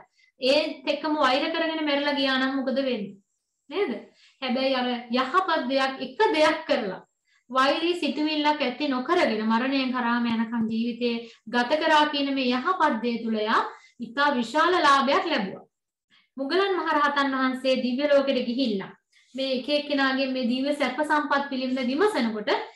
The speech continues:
ඇය මේ කාරණාව පිළිබඳව උන්වහන්සේට ප්‍රකාශ කරලා තියෙනවා. ඒක නිසා තමයි අද අපිට මේ ධර්ම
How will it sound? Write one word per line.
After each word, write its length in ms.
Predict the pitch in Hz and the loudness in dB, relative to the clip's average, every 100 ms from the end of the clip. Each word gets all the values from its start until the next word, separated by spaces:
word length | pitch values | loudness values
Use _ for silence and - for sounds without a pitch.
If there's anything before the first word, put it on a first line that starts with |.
| - | -18
ඇය 180 | - 262 | -4 0
මේ 200 | 311 277 294 | 0 0 -2
කාරණාව 560 | 269 262 302 311 277 269 | 2 4 4 4 2 2
පිළිබඳව 500 | 262 240 233 233 302 | 0 -2 0 0 0
උන්වහන්සේට 580 | 277 262 254 240 240 285 | 0 0 0 -2 -2 -2
ප්‍රකාශ 420 | 277 262 247 226 | -2 -2 -2 -4
කරලා 320 | 208 220 294 | -6 -2 -2
තියෙනවා. 300 | 233 196 - | -2 -8 -10
ඒක 220 | 220 233 269 | -6 -6 -4
නිසා 320 | 254 240 220 | -10 -6 -8
තමයි 280 | 208 196 285 | -6 -4 -2
අද 160 | 247 | 0
අපිට 340 | 240 214 226 359 554 - - - | 2 0 0 2 0 -2 -18 -10
මේ 220 | 269 285 | -4 0
ධර්ම 300 | 240 226 277 | 2 2 0